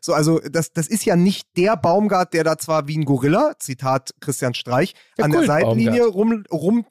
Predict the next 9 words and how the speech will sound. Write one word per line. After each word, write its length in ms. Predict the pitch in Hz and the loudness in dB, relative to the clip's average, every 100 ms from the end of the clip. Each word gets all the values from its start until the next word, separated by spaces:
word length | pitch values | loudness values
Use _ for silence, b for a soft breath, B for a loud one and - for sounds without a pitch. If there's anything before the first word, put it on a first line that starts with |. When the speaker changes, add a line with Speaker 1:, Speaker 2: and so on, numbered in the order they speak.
| 165 | -8
Speaker 1:
rum, 280 | 160 165 190 | 0 2 2
rumläuft, 1200 | 165 190 214 240 254 - _ 165 170 190 262 - | -2 -2 -2 -2 -6 -18 _ 0 2 2 0 -2
sondern 300 | 165 180 175 b b | -2 0 -2 b b
es 160 | 156 - | -6 -4
ist 180 | 208 - | -4 0
ja 140 | 220 | 0
eine 240 | - 175 | 0 -2
Schippe 360 | 165 - 226 185 | 0 0 0 0
drüber. 480 | 143 180 190 120 | 2 2 4 2